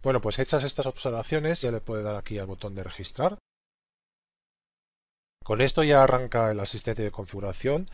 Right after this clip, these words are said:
que como ves tiene tres pasos. En el primer paso te da la posibilidad de encontrar amigos aprovechando los contactos que ya tienes en otros servicios como por ejemplo Hotmail o Gmail. Si por ejemplo metes aquí en esta casilla una cuenta de correo electrónico de Hotmail,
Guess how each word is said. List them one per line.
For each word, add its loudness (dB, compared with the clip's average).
que -8
como -2
ves 2
tiene -4
tres -6
pasos. 2
En 4
el 4
primer 4
paso 8
te 0
da 12
la 10
posibilidad 4
de 2
encontrar 6
amigos 2
aprovechando 0
los 0
contactos -2
que -4
ya 2
tienes -2
en 0
otros -4
servicios -2
como -6
por -6
ejemplo -2
Hotmail 0
o -4
Gmail. -10
Si 0
por 2
ejemplo 2
metes 0
aquí 2
en 0
esta 0
casilla -4
una -2
cuenta 2
de 2
correo 0
electrónico -2
de -6
Hotmail, -2